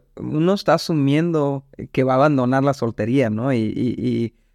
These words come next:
en pro del matrimonio, ¿no? Pero aparentemente muchas parejas, eh,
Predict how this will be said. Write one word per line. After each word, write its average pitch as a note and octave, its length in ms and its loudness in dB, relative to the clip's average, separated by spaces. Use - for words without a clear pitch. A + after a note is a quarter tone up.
en B2+ 260 2
pro C3+ 300 2
del C3 140 4
matrimonio, A#2+ 640 0
¿no? C3 180 -4
Pero C#3+ 420 4
aparentemente D#3+ 960 0
muchas D3 480 -2
parejas, C#3+ 600 0
eh, - 440 -2